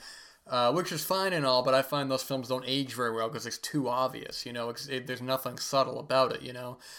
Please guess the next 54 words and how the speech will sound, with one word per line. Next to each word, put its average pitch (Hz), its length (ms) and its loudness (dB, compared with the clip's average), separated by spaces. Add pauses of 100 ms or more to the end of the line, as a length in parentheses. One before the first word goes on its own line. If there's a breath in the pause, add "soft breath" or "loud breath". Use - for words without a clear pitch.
(220 loud breath)
Um, 117 440 2 (420 loud breath)
that's, 139 240 2
I 147 60 0
mean, 135 200 0
there's 135 200 2
a 127 60 -2
couple 139 460 2
of - 280 -8 (180)
films 143 380 -2
that 135 100 6
are 127 60 4
considered 139 400 -2
classics, 143 500 2
which 135 140 -6
I'm 131 80 -2
not 127 160 0
gonna 123 140 -4
name, 156 360 -2
but 123 360 2
that 131 140 4
I, 123 160 2
I've 127 180 2
always 131 240 0
kinda 131 220 -4
had 123 200 -2
some 123 180 -8
problems 127 480 2
connecting 135 380 0
to 123 100 -6
because 120 300 -4
it's 117 140 -8
so, 127 680 -2 (560 loud breath)
um, 117 560 2 (640)
obvious 123 560 2
what 120 140 -6
they're 120 80 -6
trying 120 300 -6
to 117 80 -6
say, 120 240 -2
that 117 120 -2
it, - 220 -8
it, 123 240 -8
it 127 180 -2
makes 131 300 -2
it - 80 -12
feel 131 320 -2
so 123 180 -6
simple 123 600 -4
and 123 120 -8
just - 320 -10
like, 127 220 -8
oh, 131 180 4
this 127 200 -2
is, 127 160 -4